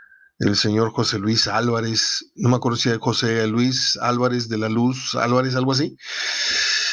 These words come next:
Eh, descansen en paz estos dos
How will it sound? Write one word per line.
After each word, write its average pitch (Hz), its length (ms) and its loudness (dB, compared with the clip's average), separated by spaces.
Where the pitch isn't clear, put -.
Eh, 113 800 0
descansen 170 460 2
en 135 120 -2
paz 135 280 2
estos 135 260 -2
dos 123 480 -2